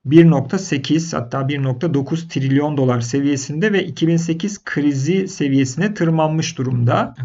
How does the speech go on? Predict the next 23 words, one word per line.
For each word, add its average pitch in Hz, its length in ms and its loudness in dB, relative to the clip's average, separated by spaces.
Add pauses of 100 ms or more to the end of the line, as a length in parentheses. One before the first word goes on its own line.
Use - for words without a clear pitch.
Kredi 185 340 6
balonu 139 340 2
patladığı 156 480 2
için 196 420 -2
birçok 175 400 0
borç 165 300 2
şu - 200 0
anda 156 240 2
ödenemiyor 156 500 2
arkadaşlar. 131 680 -4
Bakın 156 300 -4
bu 180 100 0
mesela 156 640 -2
ticari 165 840 6 (140)
mortgage'lara 156 840 0
dayalı 160 640 4 (160)
kağıtlarda 156 840 2
ödenmeme 160 640 4
oranı 135 600 0
tarihi 156 400 2
rekor 139 320 0
seviyeye 175 480 0
tırmandı 175 760 -2